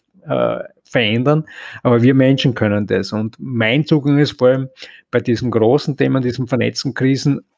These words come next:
äh, Antizipation, das heißt Vorwegnahme von möglichen Entwicklungen, rechtzeitig lernen und damit auch das mehr oder weniger schon indirekte verhindern, aber gleichzeitig auch die Vorbereitung auf die Bewältigung von möglichen Ereignissen, die ich halt nicht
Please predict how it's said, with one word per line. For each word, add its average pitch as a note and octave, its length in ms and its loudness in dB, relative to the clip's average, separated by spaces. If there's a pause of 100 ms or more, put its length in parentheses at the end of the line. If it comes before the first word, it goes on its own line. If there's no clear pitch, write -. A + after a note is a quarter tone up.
(120)
äh, - 100 -6
Antizipation, C3 1200 0
das C3+ 220 -2
heißt B2+ 300 0
Vorwegnahme C#3 720 2
von C#3 160 0
möglichen C3+ 400 2
Entwicklungen, D3 760 -2 (680)
rechtzeitig C#3 580 0
lernen C3+ 440 2
und C#3 180 -2
damit C#3+ 300 0
auch B2+ 120 0
das - 360 -6
mehr C3 200 2
oder C#3 120 2
weniger C3+ 240 2
schon D#3 240 0
indirekte D3+ 560 0
verhindern, D#3+ 560 0 (400)
aber B2 260 -2
gleichzeitig C#3 840 -2
auch B2 240 0
die C#3 100 -2
Vorbereitung C#3 760 0
auf B2+ 160 0
die D3 100 -2
Bewältigung C#3+ 720 2
von A#2+ 140 -4
möglichen A#2 320 0
Ereignissen, A#2+ 580 -4
die C#3 240 0
ich B2+ 160 -2
halt B2 220 -2
nicht C#3 320 -6